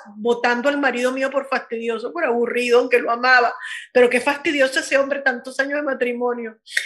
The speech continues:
Y el marido mío se, se casa obligado porque embaraza a una muchacha de la oficina. Y el día de la boda yo estoy burda, despechada, completamente borracha.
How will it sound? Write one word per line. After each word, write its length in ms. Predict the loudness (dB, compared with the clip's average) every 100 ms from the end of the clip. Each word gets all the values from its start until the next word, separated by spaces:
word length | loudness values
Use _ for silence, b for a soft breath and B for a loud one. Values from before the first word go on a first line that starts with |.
| B B B 4
Y 120 | 4
el 120 | 6
marido 380 | 4 2 4 2
mío 280 | 0 -2 0
se, 320 | 0 -2 -6
se 240 | -6 -4
casa 600 | 2 4 4 0 -4 -6 -14 _ b b 2
obligado 720 | 4 2 0 2 4 4 2
porque 220 | 0 0
embaraza 680 | 0 2 4 4 2 0 -4
a 60 |
una 140 | -2 -4
muchacha 480 | -4 -4 -4 0 -2
de 80 | -2
la 100 | -6
oficina. 760 | -10 -12 -4 -2 -2 -6 -10 _ B B B
Y 120 | 4
el 120 | 4 4
día 160 | 2
de 60 | 4
la 120 | 4
boda 280 | 4 4 2
yo 120 | 0
estoy 320 | -4 -4 -4
burda, 600 | -4 -6 -6 -6 -6 -4 -4
despechada, 840 | -6 -2 -2 -2 0 2 4 2
completamente 960 | 0 -6 -2 0 0 0 -2 -4 -2 2
borracha. 960 | 4 6 6 4 2 4 4 4 -2